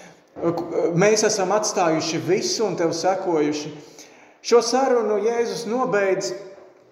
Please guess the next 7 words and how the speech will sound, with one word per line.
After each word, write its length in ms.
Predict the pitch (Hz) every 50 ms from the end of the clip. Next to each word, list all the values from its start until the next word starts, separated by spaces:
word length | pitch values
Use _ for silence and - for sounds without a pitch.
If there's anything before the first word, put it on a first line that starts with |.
| _ _ _ _ -
deviņpadsmitajā 720 | 170 165 180 196 202 190 180 180 180 - - 180 165 160 165
nodaļā, 420 | 185 214 226 190 196 185 180 170 160 160 160 -
pēdējā 340 | 190 196 - 180 180 165 160 -
pantā 400 | - 196 220 226 226 226 190 175
ar 140 | 170 170 180
vārdiem: 480 | 220 233 214 196 175 190 185 175 170 165 - - - - - - - _ _ _ _ _ -
"Daudzi, 680 | 151 131 185 196 214 240 262 269 269 262 - 220 233